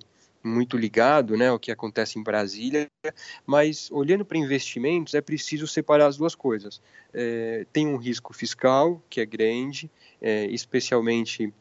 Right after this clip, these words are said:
no que diz respeito aí aos próximos anos, é, se as reformas não forem aprovadas o quanto antes, mas tem também um fenômeno global,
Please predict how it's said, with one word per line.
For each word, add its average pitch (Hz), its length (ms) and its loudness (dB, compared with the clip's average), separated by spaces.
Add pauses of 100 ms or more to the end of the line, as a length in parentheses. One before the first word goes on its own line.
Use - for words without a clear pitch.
(220)
no 117 100 -2
que 117 140 -2
diz 113 220 -2
respeito 120 420 2
aí 113 80 8
aos 110 180 4
próximos 123 720 0
anos, 117 420 -4 (460)
é, 107 480 -4
se - 320 -2
as 123 120 2
reformas 117 440 -2
não 117 120 -4
forem 113 300 0
aprovadas 113 800 2
o 104 40 -18
quanto 104 400 -4
antes, 113 400 -2 (220)
mas 165 200 2
tem 196 140 2
também 170 260 2
um 170 80 0
fenômeno 165 440 4
global, 143 560 4